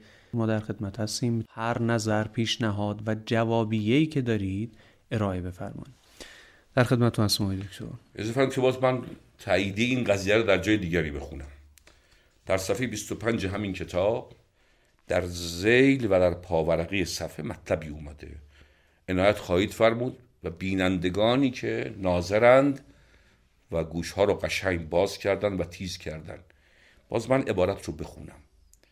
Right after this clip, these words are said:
Speaker 2: شخص مومن که عبارتون اخرای سالک و فقیر است،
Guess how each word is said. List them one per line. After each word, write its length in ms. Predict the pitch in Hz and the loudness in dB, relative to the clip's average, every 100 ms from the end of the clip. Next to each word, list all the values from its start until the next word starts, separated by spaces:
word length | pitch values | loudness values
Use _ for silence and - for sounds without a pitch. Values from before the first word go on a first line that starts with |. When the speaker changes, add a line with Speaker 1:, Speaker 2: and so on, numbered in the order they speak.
| _ - - | _ -20 -20
Speaker 2:
شخص 580 | - - 139 143 - - | -10 0 8 8 8 4
مومن 520 | 120 98 87 92 - - _ _ _ _ _ _ _ _ _ _ _ _ | 4 4 0 -2 -6 -16 _ _ _ _ _ _ _ _ _ _ _ _
که 180 | - - | -16 -10
عبارتون 640 | 107 101 101 101 101 98 95 | -4 4 4 4 0 -6 -6
اخرای 560 | 101 - - 123 127 101 | -10 -12 0 2 4 0
سالک 680 | - - 107 98 92 92 - | -4 -6 0 0 0 -2 -4
و 60 | |
فقیر 520 | 87 - 92 95 90 107 | -6 -2 -2 -2 2 4
است، 520 | 127 139 127 - | 4 2 -4 -12